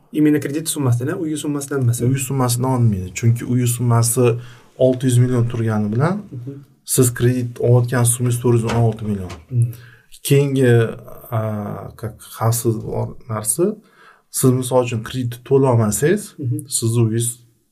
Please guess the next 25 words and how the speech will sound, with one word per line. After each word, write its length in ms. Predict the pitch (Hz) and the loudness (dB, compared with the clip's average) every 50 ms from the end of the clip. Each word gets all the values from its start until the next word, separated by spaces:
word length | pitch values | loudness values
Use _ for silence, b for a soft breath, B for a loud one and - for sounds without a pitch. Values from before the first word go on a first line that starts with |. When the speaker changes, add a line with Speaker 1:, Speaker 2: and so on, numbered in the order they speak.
| _ _ _ _ _ _ _ | _ _ _ _ _ _ _
Speaker 2:
uch 180 | 139 139 131 - - | -4 -4 -2 0 2
xonali, 500 | - 123 113 107 101 98 98 98 110 120 | 4 4 4 4 2 -2 -4 -2 -2 -2
Speaker 1:
Mhm. 300 | - 156 - - 156 143 | -2 -2 -6 -6 -2 2
Speaker 2:
yetmish 300 | 117 113 120 123 117 107 110 | 2 2 2 2 0 0 0
besh 180 | 113 110 - - | 0 -2 -2 -2
kvadrat, 400 | - 110 98 98 95 95 123 - - - | -2 -2 -2 -2 -4 -4 -6 -8 -8 -6
katta 400 | - 139 139 131 - - - 104 | -4 -4 -4 -4 -6 -12 -8 -4
uy, 140 | 104 127 165 175 - B B B B B B B B B | -2 -2 -2 -2 -6 B B B B B B B B B
yetti 300 | - 123 135 131 135 - | 4 4 4 4 4 0
yuz 120 | 127 120 117 | 2 2 4
million 280 | 113 110 107 117 135 | 4 4 2 2 0
turadi 340 | 147 143 151 123 101 90 - - | 0 0 -2 -2 -2 -2 -2 -4
deylik. 280 | 98 90 87 - 92 - - b b b b b b b b b b b _ | -4 -4 -8 -10 -12 -12 -12 b b b b b b b b b b b _
Siz 260 | - - 131 131 151 151 135 | 0 2 4 4 4 4 0
birinchi 420 | 117 117 120 127 131 131 131 - - | 0 0 2 2 2 0 -2 -4 -4
to'lovni 400 | - 127 123 123 127 131 139 147 135 - - - | 0 0 2 2 2 0 0 -2 -2 -4 -8 -12
uch 140 | - 117 120 | -12 -8 -4
yuz 140 | 135 131 127 123 | -2 -2 0 2
ellik 260 | 131 127 120 117 117 113 | 2 4 6 6 6 4
million 300 | 113 110 107 104 104 101 - | 2 2 0 0 -2 -2 -4
qildingiz, 480 | - 104 101 101 101 123 160 180 175 - - - - - - - _ _ _ _ _ _ | -6 -6 -6 -4 -2 -2 -2 -2 -2 -4 -10 -14 -20 -20 -20 -20 _ _ _ _ _ _
uch 120 | - 117 120 | -6 -4 2
yuz 100 | 120 117 | 4 6
ellik 240 | 120 120 123 120 117 | 6 8 6 6 4
million, 240 | 113 117 127 135 135 | 4 2 2 0 -2